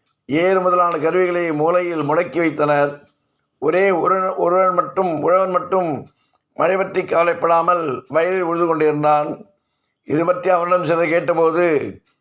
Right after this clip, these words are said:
"பன்னிரண்டு ஆறுங்கள் ஏர் விழாமல் இருந்தால் பிறகு ஏர் உழுவது எப்படி என்பது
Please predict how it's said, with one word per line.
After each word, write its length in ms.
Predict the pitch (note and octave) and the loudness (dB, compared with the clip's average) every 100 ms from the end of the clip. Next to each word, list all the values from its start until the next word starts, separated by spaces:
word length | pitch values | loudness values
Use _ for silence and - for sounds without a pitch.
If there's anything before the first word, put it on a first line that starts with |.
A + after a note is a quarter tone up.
| _ _ _ | _ _ _
"பன்னிரண்டு 500 | - D3+ F#3 F#3 F3 | -4 -2 0 0 2
ஆறுங்கள் 420 | E3 F3+ F#3+ G3 F3 | 2 2 2 0 2
ஏர் 180 | F3+ | 2
விழாமல் 340 | F#3 F#3 F3 E3+ | 4 4 2 2
இருந்தால் 380 | E3+ F3 F3+ F3 | 0 2 2 2
பிறகு 260 | E3 E3 | 0 0
ஏர் 180 | D#3 F3+ | 0 0
உழுவது 340 | E3+ E3+ F3+ E3 | 2 2 2 0
எப்படி 400 | D3 D#3 D#3+ D#3 | -2 -2 0 0
என்பது 680 | D3+ D3+ E3 F3+ C3+ - | 0 0 0 0 -2 -6